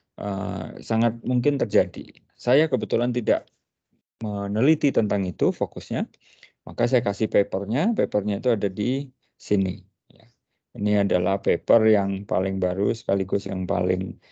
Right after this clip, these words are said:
berskala, paling detail ya, terkait sesar Lembang.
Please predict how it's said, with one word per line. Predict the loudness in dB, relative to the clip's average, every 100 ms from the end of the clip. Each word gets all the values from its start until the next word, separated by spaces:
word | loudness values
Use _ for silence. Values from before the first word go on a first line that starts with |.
| _ _ _ -2
berskala, | -2 0 4 6 6 4
paling | 4 4 2 0 -2 -4 -10 _ _ _
detail | -10 0 4 6
ya, | 4 0 -8 _ -16
terkait | -14 -4 -2 -2
sesar | -6 -6 -4
Lembang. | -2 -4 -6 -8 -10